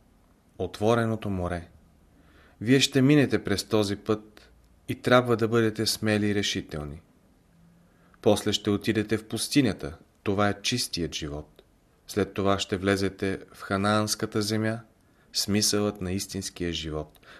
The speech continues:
но трябва да минете през морето и да влезете в пустинята, за да придобиете чистотата на живота. Защото живот без чистота остава всякога неразбран.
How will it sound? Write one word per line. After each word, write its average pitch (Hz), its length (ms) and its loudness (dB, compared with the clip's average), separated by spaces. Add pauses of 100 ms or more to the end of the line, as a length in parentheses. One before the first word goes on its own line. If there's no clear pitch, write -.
(100)
но 87 80 -6
трябва 90 340 0
да 98 100 0
минете 101 380 0
през 87 260 -6
морето 90 420 -2
и 98 40 -2
да 90 100 -2
влезете 90 420 -4
в - 80 -14
пустинята, - 640 -4 (440)
за 98 160 2
да 92 140 0
придобиете 104 640 2
чистотата 92 720 -2
на 87 100 -4
живота. 80 460 -6 (920)
Защото 95 540 -2
живот 95 480 -2
без 98 320 0
чистота 90 720 -6 (600)
остава 87 480 -2
всякога 92 640 -2
неразбран. 92 680 -2